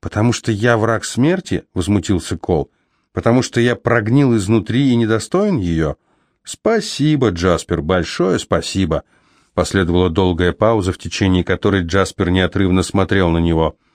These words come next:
«Ты в курсе, почему мы с Селией расстались?» спросил он наконец. «Её достала твоя рожа».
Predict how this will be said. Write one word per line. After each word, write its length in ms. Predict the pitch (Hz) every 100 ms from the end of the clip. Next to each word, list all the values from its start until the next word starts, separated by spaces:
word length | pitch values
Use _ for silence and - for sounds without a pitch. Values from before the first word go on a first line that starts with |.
| _ _ _ _ _ _ _ _ _ _ _ _
«Ты 120 | 131
в 120 | 107
курсе, 400 | - 185 180 -
почему 460 | 85 95 - 123 123
мы 200 | 98 92
с 100 | -
Селией 600 | - - 180 95 80 73 _ _ _ _
расстались?» 680 | - 113 117 - 101 73 -
спросил 420 | - 82 - 82
он 100 | 80
наконец. 560 | 78 - 82 76 71 - _ _ _ _ _ _
«Её 220 | - 104 117
достала 460 | 123 - 127 120
твоя 280 | - 117 123
рожа». 360 | 147 104 -